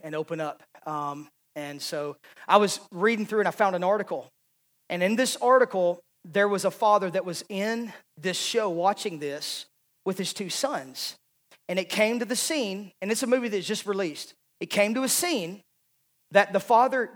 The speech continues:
grabbed both of his boys, got up and walked out of the movie theater and did not stay to watch it. And his children were just so, they were crying, cried all the way home. Dad was trying to think of a way to tell them and explain to them and console them.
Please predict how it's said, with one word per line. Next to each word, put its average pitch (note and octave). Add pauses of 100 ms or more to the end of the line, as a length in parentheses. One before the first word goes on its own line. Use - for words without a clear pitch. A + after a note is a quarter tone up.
grabbed G3
both A#3
of G3+
his A3+
boys, G#3
got F#3+
up F#3+
and E3+
walked E3+
out F#3+
of F#3
the F#3+
movie F#3+
theater E3
and D#3
did D#3+
not E3+
stay F3+
to E3
watch E3+
it. E3
And D3
his E3
children F#3
were D#3
just C#3+
so, G3+
they E3
were D3+
crying, F#3+
cried F3
all E3+
the E3
way D3+
home. G#3 (400)
Dad F3+
was F#3+
trying G3
to -
think F#3
of F3
a F3
way F3+
to F3
tell G#3
them F#3+
and D#3+
explain G3
to G#3
them F#3+
and D#3
console G#3
them. G#3